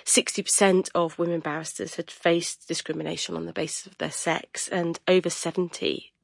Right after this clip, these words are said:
percent had considered that they'd been subject to greater scrutiny,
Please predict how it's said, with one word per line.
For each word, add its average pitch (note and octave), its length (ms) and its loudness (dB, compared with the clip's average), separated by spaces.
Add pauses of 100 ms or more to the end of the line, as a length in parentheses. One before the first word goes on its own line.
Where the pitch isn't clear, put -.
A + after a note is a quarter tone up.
percent D3 420 -6 (380)
had G3 160 2
considered G3 480 4
that - 120 6
they'd F#3 220 8
been F3 140 2
subject - 480 4
to - 80 -4
greater C#3+ 320 2
scrutiny, - 720 2